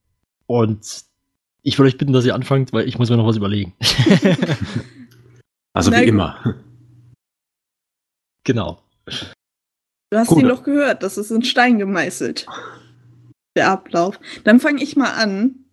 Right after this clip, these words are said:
Speaker 3: weil ich hab gehört, äh, Dominik hat die lange Liste. Deswegen fange ich mit meinem einen Highlight der letzten zwei Wochen an. Und zwar letzten Freitag, also jetzt <clears throat> nicht, äh, der Karfreitag, sondern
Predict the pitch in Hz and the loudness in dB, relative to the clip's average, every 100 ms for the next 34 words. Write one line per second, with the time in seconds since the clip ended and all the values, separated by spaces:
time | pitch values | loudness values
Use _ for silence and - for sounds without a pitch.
0 | - _ _ _ 208 214 254 254 240 226 | -20 _ _ _ 0 2 0 0 -2 2
1 | 233 240 240 - 208 214 208 202 220 226 | 2 2 -2 -2 2 2 2 2 4 4
2 | 233 226 - 196 190 185 185 208 208 214 | 2 -2 -2 -2 0 2 2 4 4 2
3 | 247 - 196 208 285 _ _ _ _ _ | 0 -2 0 0 -2 _ _ _ _ _
4 | - 202 220 220 226 233 - 208 202 - | 0 2 2 0 0 -4 -2 -2 -2 -2
5 | 185 220 262 226 226 220 196 190 185 180 | 0 4 2 2 0 0 -4 -4 -4 -6
6 | - 208 - 185 175 202 185 180 254 - | -8 -12 -4 -2 -2 -4 -4 0 0 -2
7 | - - - - _ 240 285 330 - 190 | -16 -16 -18 -20 _ 4 6 4 -10 -8
8 | 196 208 196 - - _ _ 170 208 - | -2 0 0 -2 -10 _ _ -2 -2 -4
9 | - 262 254 - 208 220 202 175 180 - | -10 -6 -6 -6 -8 -6 -4 -4 -4 -10
10 | - 196 196 185 139 127 95 76 - - | -6 -2 0 2 2 2 2 -4 -14 -20
11 | _ _ _ _ _ _ _ 208 214 - | _ _ _ _ _ _ _ 2 2 -2
12 | - 185 180 170 165 170 - 220 240 240 | -2 0 2 0 -2 -4 0 -2 0 -2
13 | 240 208 214 196 185 180 180 | 0 -2 -2 -2 -2 -2 -4